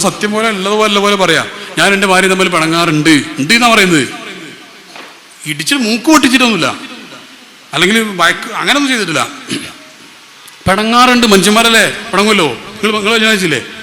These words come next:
നിങ്ങൾ ഭാര്യയുടെ പിണങ്ങാറില്ലേ? നിങ്ങൾ കണ്ടാൽ തന്നെ അറിയാം. ആ, എല്ലാവരും പിണങ്ങാറ്. മൂപ്പര് നിങ്ങൾ നാട്ടുകാരനാ?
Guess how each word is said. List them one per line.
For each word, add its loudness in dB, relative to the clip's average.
നിങ്ങൾ 0
ഭാര്യയുടെ 4
പിണങ്ങാറില്ലേ? 2
നിങ്ങൾ 0
കണ്ടാൽ -2
തന്നെ 0
അറിയാം. -4
ആ, 0
എല്ലാവരും 2
പിണങ്ങാറ്. 2
മൂപ്പര് -2
നിങ്ങൾ -4
നാട്ടുകാരനാ? 0